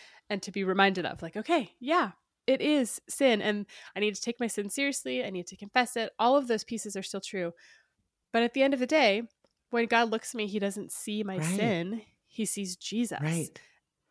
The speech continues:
Speaker 1: It is not my identity.
Speaker 2: And I didn't make this up, but we've read repeatedly in various books that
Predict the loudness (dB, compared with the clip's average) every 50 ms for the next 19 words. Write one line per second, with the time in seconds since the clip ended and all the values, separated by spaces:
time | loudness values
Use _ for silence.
0 | _ -4 -4 -2 -2 -4 -2 -2 -2 -2 -2 -6 -6 -6 -8 -8 -10 -12 -14 -16
1 | -10 0 2 4 4 4 4 2 0 0 0 2 4 2 2 2 0 0 0 0
2 | 0 2 4 2 2 2 2 0 0 0 0 2 2 2 4 4 6 6 6 4
3 | 2 0 -10 -18 -20 _ _ _ _ -8 -8 -4 -2 -2 0 0 2 2 4 4
4 | 4 4 2 2 2 2 4 4 2 2 0 -2 -2 -2 -2 0 4 4 4 4